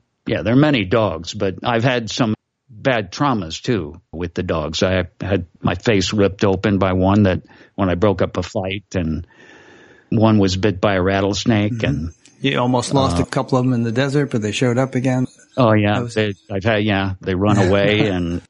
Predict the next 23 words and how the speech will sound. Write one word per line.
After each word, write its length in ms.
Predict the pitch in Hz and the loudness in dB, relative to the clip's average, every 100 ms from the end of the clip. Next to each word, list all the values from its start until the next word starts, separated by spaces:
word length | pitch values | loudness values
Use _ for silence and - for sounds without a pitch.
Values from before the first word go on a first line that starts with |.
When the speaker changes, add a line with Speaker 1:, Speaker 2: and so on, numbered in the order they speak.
| _ _ - | _ _ -4
Speaker 1:
you 220 | 139 120 | 2 4
know, 140 | 113 | 4
I 60 | 110 | 2
used 240 | 110 131 | 2 2
to 80 | 127 | 0
chase 400 | 95 117 123 - | 0 2 0 0
'em, 220 | 87 82 - _ _ _ _ _ _ - | -6 -8 -12 _ _ _ _ _ _ -6
but 260 | 101 98 - - | -4 -4 -6 -4
any 460 | 127 120 107 95 - | 0 2 0 -2 -2
more 360 | 127 127 120 | 2 4 4
recent 360 | 113 143 123 104 | 4 2 2 2
years, 480 | 107 110 117 - - | 2 2 0 -4 -2
when 140 | 107 | 0
they 100 | 101 104 | 2 4
run 160 | 117 | 4
away, 280 | 110 123 117 | 4 2 2
I 80 | 107 | 0
just 200 | 107 110 | -2 -2
Speaker 2:
Yeah, 160 | 110 | 0
Speaker 1:
wait. 80 | 101 - _ _ - | -2 -8 _ _ -18
Speaker 2:
they 60 | |
come 220 | 127 113 110 | -10 -6 -6
back. 240 | 113 | -6